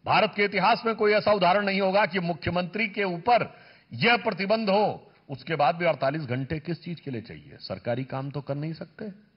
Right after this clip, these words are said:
तो कौन सा निजी काम है, कौन सी ऐसी निजी चीज है जिसके लिए आप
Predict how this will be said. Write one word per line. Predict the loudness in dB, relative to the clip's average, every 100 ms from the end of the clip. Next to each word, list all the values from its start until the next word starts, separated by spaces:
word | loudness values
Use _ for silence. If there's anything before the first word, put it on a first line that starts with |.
| _ _ _ _ _ _
तो | -8
कौन | -2 2 4 4 4
सा | 2
निजी | 2 2 0
काम | 2 2 2 2
है, | 0 -2 -6 _ _ _ _ _ _ _ _ _ 2
कौन | 4 6 4
सी | 2
ऐसी | 2 2 0
निजी | 0 0 0 -2
चीज | -2 -2 2
है | 4 4 0 -6 _ _ _
जिसके | -4 -4 -2 -2
लिए | 0 2
आप | 2 2 -2 -20 _